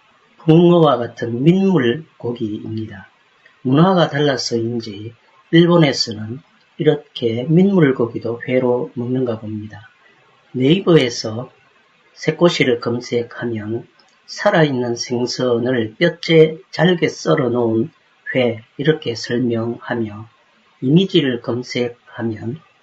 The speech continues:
이런 이미지들이 뜨는데 세코시의 으뜸은 역시 도다리 세코시입니다. 그 다음이 안하고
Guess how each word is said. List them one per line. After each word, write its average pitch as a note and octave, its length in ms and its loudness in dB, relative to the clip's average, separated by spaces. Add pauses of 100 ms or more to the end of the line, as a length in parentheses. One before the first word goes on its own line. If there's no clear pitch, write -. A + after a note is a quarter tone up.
(480)
이런 E3 440 4
이미지들이 A#2+ 920 -2
뜨는데 A#2+ 580 -6 (520)
세코시의 D#3+ 840 0
으뜸은 B2+ 560 -2
역시 A#2+ 600 -4 (280)
도다리 D3+ 460 0
세코시입니다. G#2 1200 -10 (580)
그 - 140 -4
다음이 D#3 540 0 (100)
안하고 B2 680 -4